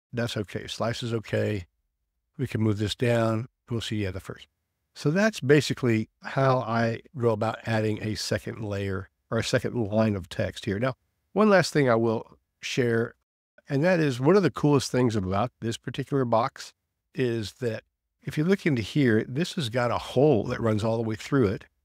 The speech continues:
And over here, this has got a hole in each one of these hinge points. And you just basically take a piece of filament. It can be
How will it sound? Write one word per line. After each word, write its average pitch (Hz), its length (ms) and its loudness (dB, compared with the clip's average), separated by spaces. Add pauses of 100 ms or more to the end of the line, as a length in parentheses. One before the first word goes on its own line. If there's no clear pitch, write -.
(580)
And 123 160 -4
over 139 160 -2
here, 120 640 0
this 131 360 -4
has 107 100 -6
got 107 220 -2
a 95 60 -2
hole 104 520 -2
in 113 100 2
each 107 160 -2
one 117 140 -2
of 104 80 -4
these 104 200 -6
hinge 160 240 -2
points. 110 280 -2
And 123 140 -2
you 135 60 0
just 165 220 -4
basically 220 380 -4
take 180 340 -4 (560)
a 143 60 2
piece 185 340 0
of 117 200 -2
filament. 120 480 2
It 117 80 -8
can 165 120 -6
be 147 160 -2